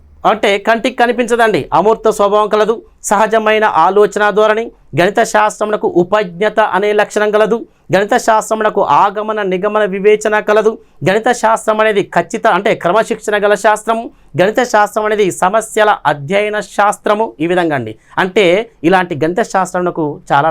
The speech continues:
లక్షణాలు ఉన్నాయి. మన యాప్లో ఇవన్నీ ఉన్నటువంటి సమస్యలకు, ఉన్నటువంటి లక్షణాలకు,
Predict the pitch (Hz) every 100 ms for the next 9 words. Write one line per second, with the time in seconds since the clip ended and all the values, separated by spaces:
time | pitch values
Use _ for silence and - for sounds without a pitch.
0 | 143 139 156 143 160 190 226 - _ _
1 | 143 180 175 160 165 208 180 - 147 147
2 | 156 202 180 135 165 180 170 170 151 151
3 | 156 - 180 180 202 - 185 180 170 139
4 | 143 - 185 185 202